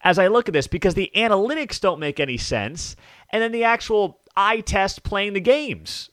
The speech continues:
don't make any sense. Now, you may say, "Pete, you're overreacting. It's the first playoff rankings. Don't worry, it's gonna take care of itself. T C U wins out, they'll be in." Why? Based on what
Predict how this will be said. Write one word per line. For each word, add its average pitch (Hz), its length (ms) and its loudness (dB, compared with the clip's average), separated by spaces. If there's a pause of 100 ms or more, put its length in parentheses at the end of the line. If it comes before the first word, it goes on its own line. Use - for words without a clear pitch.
(180)
don't 185 220 8
make 160 180 -2
any 127 220 0
sense. 104 420 -4
Now, 214 80 0
you 254 160 -4
may 247 160 0
say, 202 220 -4
"Pete, 240 260 -6
you're 202 180 0
overreacting. 214 840 -2 (380)
It's 196 180 -4
the 202 120 -2
first - 440 -4
playoff 220 440 0
rankings. 139 580 -4
Don't 247 280 0
worry, 220 400 4
it's 156 120 -4
gonna 233 200 -8
take 233 280 -6
care 226 200 2
of 226 80 4
itself. 185 560 0
T 226 180 -8
C 220 160 -6
U 220 120 0
wins 202 300 0
out, 180 320 0
they'll 180 200 -6
be 180 200 -4
in." 110 300 -4 (720)
Why? 220 720 2 (640)
Based 269 480 4
on 254 300 2
what 302 580 0